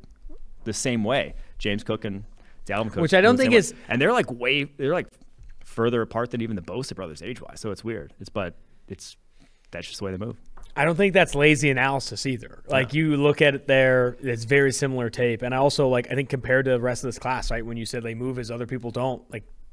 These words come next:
Speaker 2: James Cook moves different in this class, even more different than,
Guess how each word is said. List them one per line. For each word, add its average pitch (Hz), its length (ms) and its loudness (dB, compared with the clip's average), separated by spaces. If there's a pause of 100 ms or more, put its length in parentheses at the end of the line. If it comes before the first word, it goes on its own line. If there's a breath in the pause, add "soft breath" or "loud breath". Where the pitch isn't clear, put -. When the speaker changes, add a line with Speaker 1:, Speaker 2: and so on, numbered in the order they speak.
Speaker 2:
James 120 260 -6
Cook 139 240 -4
moves 135 200 -4
different 135 360 -2
in 110 100 -6
this 104 160 -10
class, 107 440 -8
even 123 220 -6
more 120 160 -4
different 120 360 -4
than, 117 280 -2